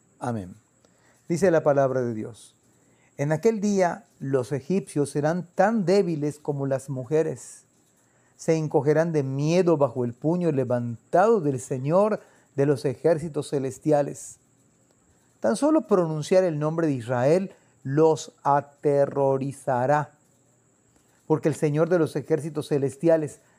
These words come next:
ha trazado planes en contra de ellos. Este pasaje bíblico me hace recordar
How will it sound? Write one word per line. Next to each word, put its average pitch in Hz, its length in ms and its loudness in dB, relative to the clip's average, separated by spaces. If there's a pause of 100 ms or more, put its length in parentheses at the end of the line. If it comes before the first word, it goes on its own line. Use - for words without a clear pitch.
(140)
ha 185 240 2
trazado 160 560 0 (220)
planes 185 680 0 (320)
en 135 220 -6
contra 156 680 2
de 139 300 -2
ellos. 131 720 -4 (1300)
Este 220 200 0
pasaje 185 400 2
bíblico 143 680 0
me 147 140 0
hace 196 540 -2
recordar 143 840 0